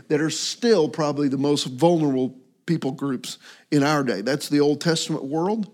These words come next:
Um, and he's gonna talk about widows and orphans. He's not talking about only those, but they're representative of those who are most at risk in, in his society, and they are still in our society.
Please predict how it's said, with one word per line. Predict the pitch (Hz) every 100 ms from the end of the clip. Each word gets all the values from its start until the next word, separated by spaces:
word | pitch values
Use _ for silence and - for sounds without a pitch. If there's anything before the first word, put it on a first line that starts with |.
| _ _ _ _ _ -
Um, | 139 135 131 127 123 - -
and | 147
he's | 147
gonna | 165 151
talk | 147 156 156
about | 147 135
widows | 143 156 139
and | 147
orphans. | 147 147 117 107 - - -
He's | 156 147
not | 165 170 -
talking | 190 190
about | 190 185 190
only | 202 185 135
those, | 117 127
but | 139
they're | 202 180
representative | 190 208 196 165 190 175 110 117 - - -
of | 147 139
those | 190 208 214
who | 202
are | 165
most | 143 175 190 180
at | -
risk | 147 131 110 - - _ -
in, | 147 139 - -
in | 143 131
his | 180 214
society, | - 160 131 92 107 113 120 - - -
and | 135 127
they | 123
are | 123 120 123
still | - - 135 120 117
in | 131
our | 135 139
society. | 123 113 117 92 95